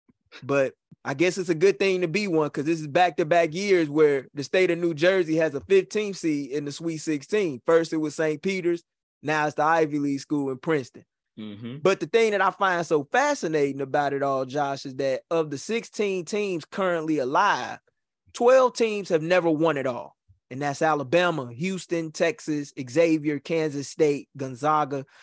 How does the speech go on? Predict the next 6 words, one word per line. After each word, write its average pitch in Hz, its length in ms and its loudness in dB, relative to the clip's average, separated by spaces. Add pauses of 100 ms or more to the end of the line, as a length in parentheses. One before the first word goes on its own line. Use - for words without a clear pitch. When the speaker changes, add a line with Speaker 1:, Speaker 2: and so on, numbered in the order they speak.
(140)
Speaker 1:
Tennessee, 156 640 0 (220)
Miami, 151 760 0
San 185 300 0
Diego 156 380 4
State, 139 400 -2 (180)
Creighton, 151 540 0